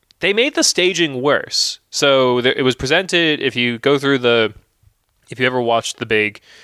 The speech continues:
mega mix of, or playlist of Eurovision songs that qualified this year, uh, all the songs that were in this year,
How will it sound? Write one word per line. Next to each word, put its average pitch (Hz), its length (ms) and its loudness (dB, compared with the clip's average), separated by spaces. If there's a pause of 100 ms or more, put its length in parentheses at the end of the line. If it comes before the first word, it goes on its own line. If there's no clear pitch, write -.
(260)
mega 156 320 -2
mix 131 460 -2 (120)
of, 110 600 0
or 110 200 0
playlist 160 500 -2
of 123 80 -6
Eurovision 110 440 -2
songs 110 220 -2
that - 60 -14
qualified 113 440 -2
this 107 200 -4
year, 107 220 0 (400)
uh, 104 160 0 (140)
all 139 180 2
the 123 120 -4
songs 107 260 -4
that 98 140 -6
were 98 160 -6
in 101 100 -8
this 101 180 -6
year, 95 220 -4